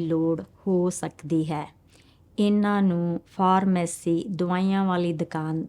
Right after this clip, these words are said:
ਤੋਂ ਪ੍ਰਾਪਤ ਕਰਨ ਲਈ ਕੁਝ ਸਮਾਂ ਲੱਗ ਸਕਦਾ ਹੈ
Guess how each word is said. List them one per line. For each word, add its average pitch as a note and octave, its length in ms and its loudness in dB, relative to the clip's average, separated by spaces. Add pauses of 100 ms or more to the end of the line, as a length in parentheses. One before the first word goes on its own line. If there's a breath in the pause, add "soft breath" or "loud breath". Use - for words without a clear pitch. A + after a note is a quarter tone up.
ਤੋਂ F3 240 0
ਪ੍ਰਾਪਤ F#3 540 -6
ਕਰਨ E3+ 440 -2
ਲਈ D#3+ 260 -4 (120)
ਕੁਝ F#3 260 -2
ਸਮਾਂ E3 500 -2 (100)
ਲੱਗ F3 340 0
ਸਕਦਾ D#3+ 500 -6
ਹੈ E3+ 200 -6